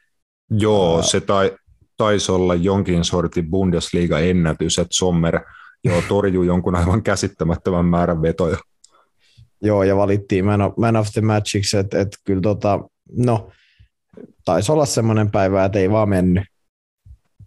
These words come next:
Speaker 2: Vähän semmoinen fiilis, että, et kun jos tilastoja katsoo, niin.
Speaker 1: Joo, ja oliko sit Union Berlinillä niinku ehkä vähän päinvastainen suoritus, he,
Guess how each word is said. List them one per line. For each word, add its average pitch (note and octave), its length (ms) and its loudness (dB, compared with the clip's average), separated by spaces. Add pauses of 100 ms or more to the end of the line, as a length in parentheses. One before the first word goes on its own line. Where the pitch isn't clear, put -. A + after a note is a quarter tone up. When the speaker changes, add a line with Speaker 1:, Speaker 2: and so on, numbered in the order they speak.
Speaker 2:
Vähän G#2+ 200 2
semmoinen F#2+ 340 0
fiilis, E2+ 420 0
että, - 140 -6 (720)
et A2 100 -4
kun G2+ 160 0
jos G2+ 100 0
tilastoja G2 560 0
katsoo, D#2+ 420 -2
niin. G#2+ 140 -2 (1300)
Speaker 1:
Joo, F#2+ 240 2
ja E2+ 280 2 (160)
oliko G2+ 220 0
sit - 240 -4
Union A2+ 480 2
Berlinillä E2+ 580 2
niinku E2 300 0
ehkä E2+ 220 -2
vähän F2+ 240 0
päinvastainen E2 840 0
suoritus, E2 600 -2
he, E2 80 0